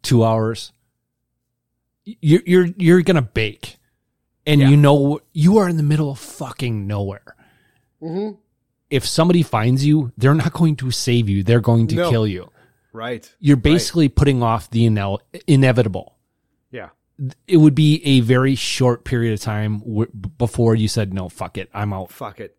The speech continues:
Speaker 2: I'm out. I'm tapping out. But, yeah, the dogs approach him,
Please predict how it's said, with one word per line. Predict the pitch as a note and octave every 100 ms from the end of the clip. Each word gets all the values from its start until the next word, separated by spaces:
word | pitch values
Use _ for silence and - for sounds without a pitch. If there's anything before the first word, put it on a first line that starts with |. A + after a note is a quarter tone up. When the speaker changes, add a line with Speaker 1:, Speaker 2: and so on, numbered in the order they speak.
| _
Speaker 2:
I'm | A2
out. | G#2 F2 -
I'm | -
tapping | C#3 A#2+ A#2
out. | E2+ - _ _ _ _ _
But, | F3+ F#3 - - _ _
yeah, | G3 D#3+ - _
the | E3+
dogs | D#3 D#3+ G3 D#3+ D#3
approach | - E3 F3+ -
him, | G#2 G2+